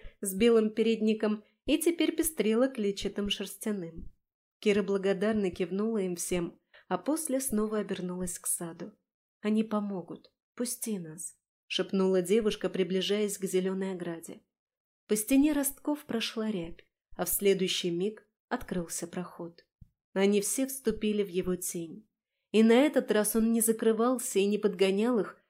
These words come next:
словно и сам был удивлён той толпе народа, что допустил в свои недра.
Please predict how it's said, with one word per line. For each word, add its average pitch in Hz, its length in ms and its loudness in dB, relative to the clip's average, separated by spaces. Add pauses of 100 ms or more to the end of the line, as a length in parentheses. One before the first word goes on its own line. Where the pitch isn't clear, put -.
словно 214 480 4
и 196 40 4
сам 220 400 2
был 214 140 4
удивлён 214 580 2
той 214 160 4
толпе 214 400 2
народа, 220 460 2
что 220 200 0
допустил 202 640 0
в 214 80 -6
свои 190 380 -4
недра. 170 460 -10